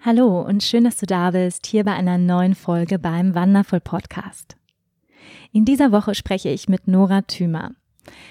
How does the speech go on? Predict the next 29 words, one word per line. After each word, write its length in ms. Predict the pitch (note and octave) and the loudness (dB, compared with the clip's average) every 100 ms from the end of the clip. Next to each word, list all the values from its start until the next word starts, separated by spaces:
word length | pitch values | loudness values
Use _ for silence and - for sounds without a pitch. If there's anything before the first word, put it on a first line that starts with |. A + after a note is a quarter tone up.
| _ | _
Nora 260 | A3 B3+ A3+ | 2 2 2
ist 100 | F#3 | 0
Schmuckdesignerin 880 | - A#3 - A#3 G3+ G3 G3+ G3 F#3+ | 2 0 0 0 2 2 0 -2 -2
und 240 | A3+ D4 | 0 0
Gründerin 520 | - G#3 A3 G3+ G3 G3 | 2 2 4 2 0 -2
von 180 | F#3+ | -2
dem 180 | F3 F3 | -2 0
wundervollen 680 | F3 A3 A3 - F3+ F3+ E3+ | 2 2 2 0 -2 0 -2
Maler- 480 | E3 E3+ F#3+ F#3 - | -4 -2 -2 -2 -2
und 160 | A#3 B3+ | -2 0
Schmucklabel 720 | - G3 - F#3 F3 F3+ F3+ _ | 0 0 0 -2 0 -2 -4 _
Nayona. 680 | F#3 F#3 G3 F3 E3 - - _ _ _ _ _ _ - - - - _ | -2 2 2 2 -2 -6 -10 _ _ _ _ _ _ -20 -20 -20 -20 _
Wir 140 | A#3+ | -4
sprechen 400 | C#4+ - A3 A3 | -2 0 2 0
über 180 | - F#3 | 2 0
die 120 | F#3 | 0
Magie 360 | F3+ F3+ E3 A3+ | 0 -2 -2 0
der 180 | A3 - | 2 2
Edelsteine, 840 | F#3 A3 G#3+ - F#3 F#3 F#3 F#3 - | 0 0 -2 -4 -2 0 0 -2 -4
Malers 680 | F#3 F3+ F3+ A3 G#3 G#3 - - _ - | 0 0 0 0 0 -4 -8 -12 _ -2
und 120 | A3 | 0
wie 80 | B3+ | 2
man 160 | C4 A#3 | 2 0
sich 240 | A3 - | -4 -2
eigentlich 420 | F#3+ G3 G#3 G#3+ | 0 0 0 -2
die 160 | - - | -6 -6
eigene 320 | F3 F#3 G3+ | -2 2 2
Maler 380 | F3 E3+ F3+ - | 2 0 -2 -4
aussucht. 640 | F3+ F3 - - - - | -4 -4 -6 -12 -16 -20